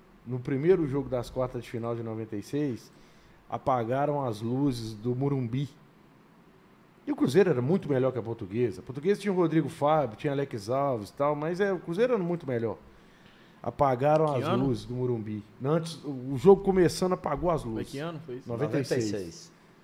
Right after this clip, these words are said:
Speaker 1: No Morumbi, hein?
Speaker 3: A gente foi o primeiro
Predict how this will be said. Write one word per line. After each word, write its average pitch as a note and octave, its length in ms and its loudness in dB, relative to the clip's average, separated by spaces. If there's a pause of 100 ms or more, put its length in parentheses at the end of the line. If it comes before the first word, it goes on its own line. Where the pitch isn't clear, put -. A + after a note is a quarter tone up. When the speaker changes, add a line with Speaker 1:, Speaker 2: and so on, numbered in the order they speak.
(400)
Speaker 1:
No A#3 160 6
Morumbi, F#3+ 560 2
hein? D#3 140 -4
Speaker 3:
A - 40 -6
gente B2 140 -4
foi C#3+ 240 0
o D3 60 0
primeiro C#3+ 920 -4